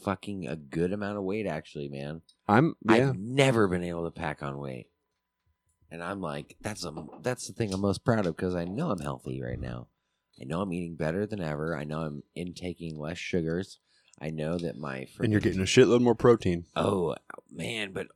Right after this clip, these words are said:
Speaker 1: more or less my mood's improving, like, and it's leveled out throughout the whole day. Like, I just, like, I don't go up and down or, like, "Okay, well,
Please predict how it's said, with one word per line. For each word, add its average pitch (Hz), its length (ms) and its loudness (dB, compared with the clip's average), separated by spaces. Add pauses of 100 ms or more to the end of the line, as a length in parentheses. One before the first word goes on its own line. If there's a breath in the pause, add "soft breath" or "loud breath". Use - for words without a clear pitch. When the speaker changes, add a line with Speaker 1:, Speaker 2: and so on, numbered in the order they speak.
(120)
Speaker 1:
more 104 240 -2
or 95 60 0
less 107 240 -2
my 85 160 -2
mood's 85 440 2
improving, 71 560 -4
like, 69 220 -6
and 85 180 -8
it's - 180 -12
leveled 87 360 -2
out 87 340 -2
throughout 76 240 -4
the 73 60 -6
whole 117 320 -2
day. 90 360 -6
Like, 69 260 -12 (100)
I 87 160 -4
just, 78 320 -10
like, 73 260 -6
I 78 80 -6
don't 87 380 -6
go 78 160 -2
up - 240 -6
and 82 100 -12
down 85 300 -4
or, 78 100 -4
like, 67 220 -6 (500)
"Okay, 101 440 -4
well, 85 400 -6